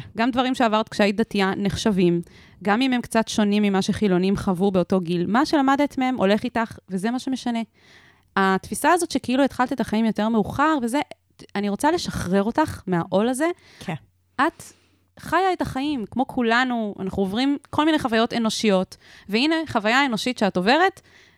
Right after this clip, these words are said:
Speaker 1: ו-, וזה לא, ת-, ת-, ת-, תנקי את הדבר הזה, זה הכי קל לנקות את זה. בגלל
Speaker 2: כן.
Speaker 1: זה אני מתחילה מזה.
Speaker 2: אוקיי.
Speaker 1: אמ, ואני חושבת ש-, שכאילו הפחד הזה שאני גם ככה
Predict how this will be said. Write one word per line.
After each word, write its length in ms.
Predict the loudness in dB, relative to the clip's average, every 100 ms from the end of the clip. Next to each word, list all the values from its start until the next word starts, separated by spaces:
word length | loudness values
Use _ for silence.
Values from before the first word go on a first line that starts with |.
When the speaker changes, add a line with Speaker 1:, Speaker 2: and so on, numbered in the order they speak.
| _ _
Speaker 1:
ו-, 100 | -12 -10
וזה 480 | -6 -6 -6 -4 0
לא, 640 | 2 4 6 4 4 2 0
ת-, 80 | -6 -14 -14 -20 _ -20
ת-, 80 | -16
ת-, 160 | -12 -10
תנקי 420 | -4 -4 0 0
את 80 | 2
הדבר 240 | 0 0
הזה, 100 | 0
זה 60 | 0
הכי 140 | 0
קל 160 | 0 -2
לנקות 460 | -2 -4 -2 -2
את 60 | -4
זה. 100 | -6 -10
בגלל 200 | -8 -4
Speaker 2:
כן. 20 |
Speaker 1:
זה 80 | -2
אני 100 | 0
מתחילה 300 | -2 0 4
מזה. 220 | 4 2 -4 _ -2
Speaker 2:
אוקיי. 240 | -2 -2 -10 _ _ _ -16 -16 -20 -20 -18 0
Speaker 1:
אמ, 440 | 2 6 4 4
ואני 160 | 2 2
חושבת 340 | 2 0 0
ש-, 60 | -4 -4 0
שכאילו 300 | 0 2 0
הפחד 380 | 2 0 2
הזה 160 | 0 0
שאני 340 | 2 2 2
גם 220 | 2 0 -2 _
ככה 540 | 0 2 2 2 2